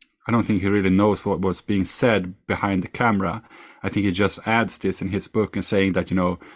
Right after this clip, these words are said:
that he, and then he goes on to talk about everything that he supposedly said behind the, the scene. Um, but, w-, uh, you know, never mind that, to be honest. I, I don't like this guy, so,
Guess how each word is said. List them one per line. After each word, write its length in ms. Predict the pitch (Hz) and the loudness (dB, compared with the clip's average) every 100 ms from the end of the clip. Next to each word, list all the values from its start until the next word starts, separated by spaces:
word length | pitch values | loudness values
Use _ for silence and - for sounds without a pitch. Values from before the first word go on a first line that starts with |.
| - - - _ - | -20 -20 -20 _ -14
that 120 | 135 | -2
he, 300 | 113 98 101 | 2 2 2
and 140 | 101 | 2
then 80 | 98 | 2
he 80 | 95 | 2
goes 280 | 95 95 - | 2 0 2
on 180 | 92 90 | 0 -2
to 100 | - | -4
talk 220 | 92 - | -4 -4
about 220 | 90 87 | -4 -4
everything 220 | 90 95 | -2 -2
that 120 | 87 | -2
he 160 | 85 90 - | -4 -6 -6
supposedly 540 | - 90 101 87 92 | -8 -4 -2 -2 -2
said 380 | 90 - 101 82 | -2 0 0 -2
behind 340 | 87 92 90 87 | -2 -2 -2 -6
the, 160 | 76 _ _ | -10 _ _
the 80 | 87 | -6
scene. 440 | - 113 92 98 - - - - _ - | 0 0 0 -4 -12 -20 -20 -20 _ -2
Um, 580 | 104 104 104 98 92 - _ _ _ _ _ - | 2 2 2 2 -2 -8 _ _ _ _ _ -2
but, 300 | 123 143 90 | 4 4 2
w-, 180 | 113 - | -4 -2
uh, 280 | 113 101 95 107 | 0 2 0 0
you 140 | 107 | 2
know, 100 | 98 | 4
never 200 | 104 139 | 6 8
mind 260 | 123 113 101 | 8 6 4
that, 180 | 104 - | 2 0
to 140 | - | -4
be 80 | 92 | 0
honest. 340 | 95 95 - | 0 -2 -4
I, 160 | 87 98 | -4 -4
I 120 | 92 | -2
don't 160 | 92 92 | 0 0
like 220 | 90 - | -2 -4
this 160 | 85 - | -8 -6
guy, 220 | 78 82 | -6 -4
so, 340 | - 85 - | -4 -4 -8